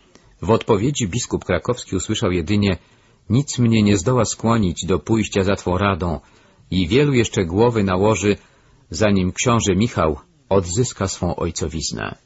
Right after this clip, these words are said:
W ogóle pomiędzy potężnym biskupem a Jagiellończykiem doszło do zasadniczej rozprawy, którą wygrał młodszy z przeciwników. Oleśnicki najpierw nie potrafił psychicznie podporządkować sobie dwudziestoletniego monarchy,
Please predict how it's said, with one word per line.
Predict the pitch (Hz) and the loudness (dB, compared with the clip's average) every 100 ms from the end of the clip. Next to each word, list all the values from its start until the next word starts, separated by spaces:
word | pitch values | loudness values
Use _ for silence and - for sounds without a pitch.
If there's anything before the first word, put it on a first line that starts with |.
| _ _ _ _ _ _ _ _ 147 _ 147 _ _ _ _ _ _ _ _ | _ _ _ _ _ _ _ _ _ _ _ _ _ _ _ _ _ _ _
W | 131 | -2
ogóle | 160 127 | 2 2
pomiędzy | 104 104 110 98 104 | 2 2 2 2 0
potężnym | 104 113 101 101 | 0 0 0 0
biskupem | 87 - 104 117 139 | -2 -4 -4 -2 0
a | 95 | 0
Jagiellończykiem | 95 85 85 85 - - 110 | -2 -2 -2 -4 -4 -4 -2
doszło | 90 107 120 | -2 -2 -2
do | 95 | -2
zasadniczej | 98 95 92 117 113 95 | -2 -2 -2 -2 0 0
rozprawy, | 92 107 90 82 113 | -2 -2 -2 -2 -4
którą | - 92 | -2 -2
wygrał | 87 120 120 90 | -2 -2 0 0
młodszy | 101 117 - 120 | 0 0 -2 -6
z | |
przeciwników. | - 95 95 92 80 - 60 - _ _ _ _ - | -4 -4 -2 -2 -4 -6 -12 -14 _ _ _ _ -2
Oleśnicki | 107 120 190 - - 156 120 - | 0 2 0 -4 -6 -6 -4 -2
najpierw | 131 127 117 - | -2 0 -2 0
nie | 104 | -2
potrafił | 101 127 127 107 | -2 -4 -4 -4
psychicznie | - 104 - - 104 98 | -4 -6 -6 -4 -4 -4
podporządkować | 101 101 95 87 117 92 - | -4 -2 -2 -2 -4 -4 -4
sobie | 95 82 78 | -4 -4 -4
dwudziestoletniego | 92 92 - 90 82 92 87 | -4 -4 -2 -4 -2 -4 -2
monarchy, | 87 85 82 - | -2 -4 -4 -6